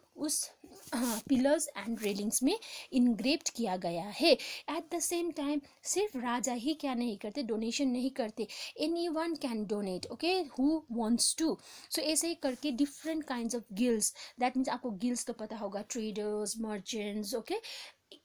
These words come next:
like bus-, uh, a-, any kind of organization, ठीक है? So उन लोगों भी बहुत ज़्यादा ये स्तूपास, uh, for the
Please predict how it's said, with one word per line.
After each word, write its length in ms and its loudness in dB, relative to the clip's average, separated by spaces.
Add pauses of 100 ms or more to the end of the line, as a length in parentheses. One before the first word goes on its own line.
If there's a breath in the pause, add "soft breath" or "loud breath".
(440)
like 180 2
bus-, 280 2
uh, 140 -4 (180)
a-, 180 0
any 260 2
kind 200 -2
of 60 -4 (140)
organization, 680 -6
ठीक 160 -2
है? 60 8 (320 loud breath)
So 100 -4
उन 220 4
लोगों 400 4
भी 140 4
बहुत 380 -2
ज़्यादा 280 -2
ये 240 0
स्तूपास, 560 -4
uh, 120 -2
for 220 -4
the 40 -6